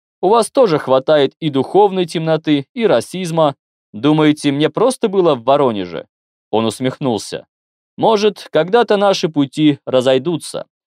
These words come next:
когда вы взлетите слишком высоко. Но пока вы — ледоруб, способный расколоть дряхлеющий колониальный миропорядок».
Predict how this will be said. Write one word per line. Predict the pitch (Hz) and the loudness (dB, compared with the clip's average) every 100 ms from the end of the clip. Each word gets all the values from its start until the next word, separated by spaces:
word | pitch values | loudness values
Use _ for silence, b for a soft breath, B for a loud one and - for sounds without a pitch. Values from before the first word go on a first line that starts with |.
| _ | _
когда | 127 127 156 | -4 0 2
вы | 160 | 2
взлетите | 143 156 160 226 202 | 0 0 -2 -4 -2
слишком | 175 185 180 - 170 | -4 -4 -6 -2 -2
высоко. | 165 156 156 160 147 80 _ _ _ 101 | -2 0 -2 2 0 0 _ _ _ -6
Но | 110 | -2
пока | 107 101 98 107 156 | 0 0 0 2 2
вы — | 185 180 - - | 2 -2 -6 -8
ледоруб, | 117 156 160 165 202 - _ _ | -2 0 2 2 0 -4 _ _
способный | - 127 143 202 190 185 185 | -8 -4 0 0 0 0 0
расколоть | 175 - 151 196 156 | 0 0 2 2 0
дряхлеющий | 160 156 143 185 180 160 180 165 | 0 -2 0 2 2 -2 -6 -2
колониальный | 220 208 175 147 147 139 | 2 2 2 2 2 0
миропорядок». | 127 127 117 113 104 98 85 82 | 0 0 0 2 2 2 0 -8